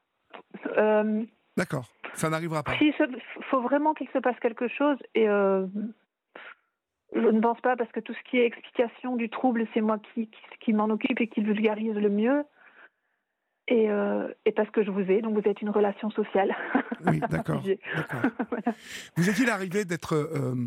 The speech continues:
Speaker 2: en fait, euh, est-ce que d'abord ça vous arrive, ça vous arrivait souvent de switcher, euh, euh, bah, pendant l'adolescence, qui est une période euh, je prends, je prends l'adolescence parce que c'est une période
Speaker 1: Mhm.
Speaker 2: mouvementée, une période de construction,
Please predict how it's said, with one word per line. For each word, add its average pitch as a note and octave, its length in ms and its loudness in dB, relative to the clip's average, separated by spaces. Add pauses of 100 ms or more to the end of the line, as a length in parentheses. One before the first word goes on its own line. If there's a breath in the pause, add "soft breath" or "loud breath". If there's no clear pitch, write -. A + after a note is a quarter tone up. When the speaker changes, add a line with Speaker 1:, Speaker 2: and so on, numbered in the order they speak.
(720)
Speaker 2:
en C#3 100 -2
fait, E3 320 -4
euh, C3 480 -4 (1000)
est-ce - 80 -2
que - 80 0
d'abord E3 300 -2
ça D#3 100 -6
vous C#3 160 -4
arrive, C#3+ 140 -2
ça E3+ 320 -2
vous C#3+ 180 -2
arrivait D3+ 220 -2
souvent D3+ 320 -2
de C#3+ 100 -4
switcher, D#3 540 -4 (400 loud breath)
euh, C3+ 340 -4
euh, B2+ 280 -4 (380 soft breath)
bah, C#3 180 -4 (800)
pendant D3 260 0
l'adolescence, D#3+ 720 0
qui - 80 -8
est - 80 -14
une C#3+ 140 0
période D#3 560 -2 (400 soft breath)
euh, C3 300 -2
je C3 120 -12
prends, D#3 360 -2
je C#3+ 120 -2
prends E3 160 -2
l'adolescence E3+ 540 -2
parce - 180 -6
que F3 140 -2 (320 soft breath)
c'est - 220 -10
une F#3 80 2
période F3 320 2
Speaker 1:
Mhm. F3 60 4
Speaker 2:
mouvementée, F3 680 4
une C3+ 200 -4
période D3+ 260 -2
de C#3 80 0
construction, D#3 800 -2